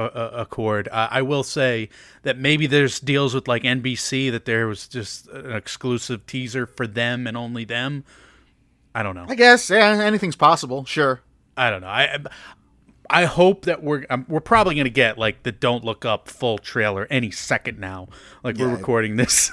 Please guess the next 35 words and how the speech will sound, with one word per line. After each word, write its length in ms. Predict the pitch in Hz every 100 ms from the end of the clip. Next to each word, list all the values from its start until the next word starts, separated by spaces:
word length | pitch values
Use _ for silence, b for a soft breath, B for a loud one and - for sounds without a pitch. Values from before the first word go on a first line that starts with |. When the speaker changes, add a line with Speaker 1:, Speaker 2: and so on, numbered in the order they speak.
| 180
Speaker 1:
<laughs> 120 | 147
was 220 | 139 131
it 20 | 190
Speaker 2:
There's 160 | 254 214
no 200 | 220 208
Speaker 1:
Wednesday? 180 | 156 156
Speaker 2:
bigger 200 | 131 123
lock 380 | 113 98 95 -
than, 240 | 107 98 _
than 400 | - 107 98 92 - - -
thinking 340 | 139 113 107
that's 240 | 98 107 -
gonna 180 | 107 95
drop 360 | 113 90 85
during 240 | 110 98 92
this 160 | 87 87
recording. 360 | - 87 -
Speaker 1:
Literally 460 | 127 151 160 156 139
during 260 | 143 135 123
this 160 | 120
recording, 420 | 123 - 120 110 104
Speaker 2:
Yeah. 80 |
Speaker 1:
or 40 | 104
right 300 | 113 127 135
after 380 | 120 110 - 107
we 100 | 104
stop 260 | - 104 98
Speaker 2:
Mm-hmm. 180 | 107
Speaker 1:
recording, 320 | 110 98 95 92
but 180 | 104
that's 200 | - 101
for 120 | - 104
Speaker 2:
Right. 80 | 101
Speaker 1:
sure. 160 | 104 101
Michael, 500 | 120 147 143 131